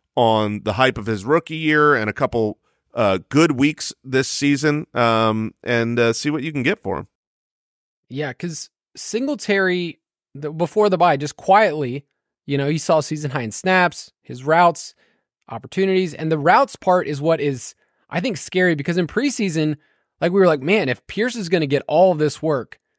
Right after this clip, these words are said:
Speaker 2: like, he's a borderline R B one." Like, that's the kind of workload that you were gonna get. And now it's, it's scary. So if you were a Dameon Pierce manager, I'm assuming, Jason, you're saying, like,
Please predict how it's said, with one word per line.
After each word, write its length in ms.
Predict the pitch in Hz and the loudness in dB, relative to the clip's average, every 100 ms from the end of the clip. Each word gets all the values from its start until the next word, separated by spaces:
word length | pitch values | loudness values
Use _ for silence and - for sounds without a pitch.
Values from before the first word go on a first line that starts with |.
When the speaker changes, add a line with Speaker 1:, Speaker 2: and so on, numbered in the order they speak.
| _ _ - | _ _ -12
Speaker 2:
like, 160 | 143 - | -10 -6
he's 200 | 220 196 | 0 0
a 60 | |
borderline 580 | 139 156 170 170 160 151 | 2 2 4 2 2 0
R 220 | 139 160 | 2 2
B 120 | 156 156 | 4 2
one." 280 | 147 127 120 | 2 0 -2
Like, 120 | 131 | -2
that's 180 | 160 - | -2 0
the 40 | |
kind 140 | 180 165 | 0 0
of 80 | |
workload 420 | 143 165 - 147 131 | 2 0 2 -2 0
that 80 | 131 | -4
you 120 | 143 | -4
were 60 | 123 | -4
gonna 160 | 117 | -6
get. 360 | 117 196 160 - _ _ _ - | -2 2 0 -2 _ _ _ -10
And 160 | 143 147 | -6 -2
now 360 | 214 247 180 | 2 4 4
it's, 260 | 170 - - _ | 2 -2 -14 _
it's 180 | 156 156 | -8 -6
scary. 300 | - 226 202 | -4 0 2
So 360 | 151 196 165 143 _ _ _ _ _ _ _ - | 2 0 0 0 _ _ _ _ _ _ _ -8
if 240 | 185 196 180 | -6 -4 -4
you 160 | 220 | -4
were 300 | 190 190 240 | 0 4 6
a 60 | 220 | 4
Dameon 420 | 185 202 196 160 | 2 0 0 -4
Pierce 340 | - 190 185 156 | -2 0 0 0
manager, 360 | 143 143 143 | -2 0 0
I'm 160 | 135 156 | -2 -4
assuming, 800 | 143 - - - 196 220 220 196 | -4 -6 -8 -4 -2 2 0 0
Jason, 420 | - 180 - 175 | 0 -2 0 -4
you're 120 | 165 160 | -4 -4
saying, 300 | - 170 151 | -2 -2 0
like, 260 | 131 - | -2 -6